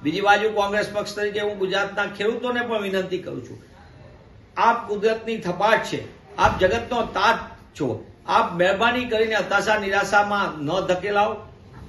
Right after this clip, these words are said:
કોંગ્રેસ પક્ષ તમારી સાથે છે, અમે તમારી સાથે ખભે ખભા મળીને ખેડૂત અને ખેત મજદૂરોના ન્યાય માટે લડી રહ્યા છીએ. આપ અંતિમ પગલું ન ભરો, કારણ કે આપનું પરિવાર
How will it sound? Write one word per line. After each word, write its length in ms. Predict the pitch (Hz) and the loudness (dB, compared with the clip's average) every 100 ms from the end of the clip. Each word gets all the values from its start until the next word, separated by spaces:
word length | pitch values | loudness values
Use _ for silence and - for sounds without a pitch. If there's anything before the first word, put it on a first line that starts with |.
| - - - - | -20 -20 -12 2
કોંગ્રેસ 420 | 185 208 214 - | 4 4 0 0
પક્ષ 240 | 220 - | -2 0
તમારી 300 | 202 196 208 | 0 2 2
સાથે 340 | 175 180 180 208 | 4 2 2 0
છે, 140 | 202 220 | 2 4
અમે 220 | 208 202 | 4 0
તમારી 360 | 190 190 196 180 | -4 -2 -2 0
સાથે 260 | 214 202 185 | -2 -2 -4
ખભે 320 | 175 165 208 | -4 -2 -4
ખભા 420 | 202 180 208 233 | -2 0 4 4
મળીને 300 | 214 208 202 | 4 0 -4
ખેડૂત 380 | 180 180 208 202 | -4 -2 -2 -4
અને 140 | 190 | -6
ખેત 300 | 180 185 170 | -4 -4 -6
મજદૂરોના 540 | 185 170 185 190 185 180 | -6 -4 0 0 0 -4
ન્યાય 300 | 160 175 180 | -2 -2 0
માટે 220 | 180 180 | -2 -2
લડી 300 | 143 151 185 | -2 -2 0
રહ્યા 220 | 196 190 175 | 0 -2 -2
છીએ. 200 | 208 - - - - - - | -4 -6 -10 -20 -20 -20 0
આપ 240 | 196 240 - - 160 | 4 4 2 -6 -2
અંતિમ 360 | 190 - 269 | -2 2 0
પગલું 340 | 226 214 208 202 | 2 0 0 0
ન 200 | 196 175 | 0 4
ભરો, 240 | 190 180 139 - - | 6 4 2 -6 -8
કારણ 220 | 170 185 | -4 -2
કે 80 | 190 | 0
આપનું 440 | 185 180 190 247 | 0 -2 -2 -2
પરિવાર 380 | 220 208 208 202 | 2 2 4 2